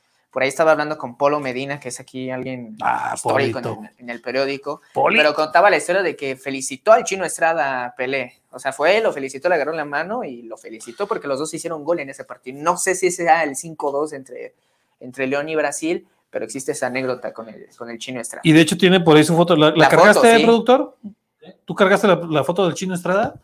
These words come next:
Speaker 2: Si no, yo aquí se las tengo
Speaker 1: No,
Speaker 2: lista
Speaker 1: mira.
Speaker 2: porque el productor yo ya sabía que iba a andar degustando
Speaker 1: Sí,
Speaker 2: tubérculo
Speaker 1: ahí está,
Speaker 2: poblano.
Speaker 1: mira.
Speaker 2: Y aquí está el Chino Estrada con, con, con Orre y Pelé. Déjenme la enfoco.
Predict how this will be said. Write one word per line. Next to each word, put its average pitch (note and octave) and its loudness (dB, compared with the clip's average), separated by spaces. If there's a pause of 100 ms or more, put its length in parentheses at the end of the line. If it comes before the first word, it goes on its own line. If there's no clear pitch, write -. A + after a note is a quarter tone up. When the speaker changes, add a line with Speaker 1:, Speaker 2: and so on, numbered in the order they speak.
(340)
Speaker 2:
Si E3+ -4
no, F#3+ 4
yo E3 6
aquí D3 6
se G#3 4
las F3 4
tengo G3 0
Speaker 1:
No, F#3+ 4
Speaker 2:
lista F#3+ 2
Speaker 1:
mira. - -2
Speaker 2:
porque D3 -2
el - 0
productor D3+ 2
yo F3 -2
ya F3 0
sabía D#3+ 0
que F3 -6
iba D3+ 0
a - -2
andar D3 -2
degustando D3+ -4
Speaker 1:
Sí, - -10
Speaker 2:
tubérculo D3 -4
Speaker 1:
ahí D#3 0
está, F3 -2
Speaker 2:
poblano. D#3+ 2 (160)
Speaker 1:
mira. - -18 (580)
Speaker 2:
Y C#3+ -12
aquí D#3+ -8
está D#3+ -6
el - -6
Chino E3+ -6
Estrada D#3+ 0
con, C3+ -8
con, B2+ -14
con B2 -18
Orre D3+ -2
y D3 -4
Pelé. D3 -6
Déjenme C#3 -12
la A#2 -10
enfoco. C#3 -8